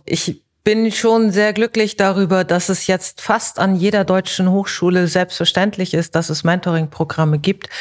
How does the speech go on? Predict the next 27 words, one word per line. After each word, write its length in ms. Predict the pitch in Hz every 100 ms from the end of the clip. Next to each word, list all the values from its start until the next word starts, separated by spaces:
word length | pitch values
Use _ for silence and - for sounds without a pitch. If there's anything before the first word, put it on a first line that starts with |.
| - - -
Gerade 320 | 165 190 175
in 140 | 165
diesem 320 | 175 196 180
Bereich, 560 | 156 147 147 147 151 - - - - - -
ähm, 520 | 160 151 156 156 - -
fehlen 500 | - 208 208 208 190
uns 520 | - 180 175 - -
zukünftig 840 | - 247 233 202 190 - 180 175
die, 460 | - 165 160 - - -
die 120 | 165
Fach- 320 | - 190 -
und 120 | 175
Führungskräfte. 1080 | - 196 175 165 - - 151 151 - 170 165
Und, 440 | - 165 151 - -
ähm, 380 | 160 156 160 147 - - - - -
wir 100 | 180
müssen 600 | 185 - 202 190 185 175 - -
da 420 | 175 185 185 180
gucken, 420 | - 196 - 175 170
dass 240 | 170 -
wir 500 | 175 165 160 165 151 -
die 60 | 170
Frauen 500 | - 170 180 185 180
motivieren 680 | 175 185 175 170 190 185
können, 540 | 185 185 170 170 165 170 - - - -
ähm, 360 | 165 156 156 156
sich 420 | 185 180 -